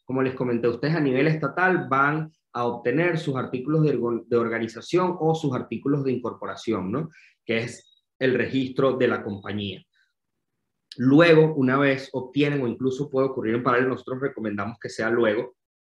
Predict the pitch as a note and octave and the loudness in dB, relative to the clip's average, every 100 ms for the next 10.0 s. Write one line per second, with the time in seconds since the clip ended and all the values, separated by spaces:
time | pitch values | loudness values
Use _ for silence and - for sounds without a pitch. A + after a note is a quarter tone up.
0 | _ _ _ _ _ A#2+ A#2 A2+ A2 C3+ | _ _ _ _ _ 0 2 2 2 2
1 | D3 C#3+ B2+ - D3 B2 B2 C3 A#2+ A#2 | 2 0 -2 0 0 0 0 2 2 0
2 | A2 G#2 G2+ _ _ _ - C#3 C#3+ D#3+ | -2 -4 -10 _ _ _ 0 2 4 4
3 | E3+ D#3+ D#3+ D#3 C#3 A#2+ A2+ A2+ G#2 - | 4 6 6 6 6 4 -2 -6 -8 -6
4 | G#2 A#2+ B2 A2+ F#2+ - F#2+ C#3 F#3 - | -2 0 0 -2 -8 -10 -6 -4 -4 -10
5 | _ _ _ _ _ _ - B2+ B2+ C#3+ | _ _ _ _ _ _ -2 2 4 4
6 | E3 F#3 D#3+ B2+ C#3 C#3 C3 - C#3+ D3+ | 4 4 2 0 -6 -8 -6 -4 0 0
7 | D#3+ D#3+ D#3 D#3+ D#3+ C#3+ - C3 C3 D3 | 0 0 -4 -6 -8 -8 -4 -4 -2 0
8 | D3+ D3 - A#2 B2 B2+ C3+ A#2+ A2+ C#3 | 0 -2 -4 -6 -2 -2 -2 -6 -4 -2
9 | C#3+ C#3+ C3+ C3 B2+ B2+ A#2+ G#2+ F2+ | -2 -4 -6 -2 -4 -4 -8 -8 -16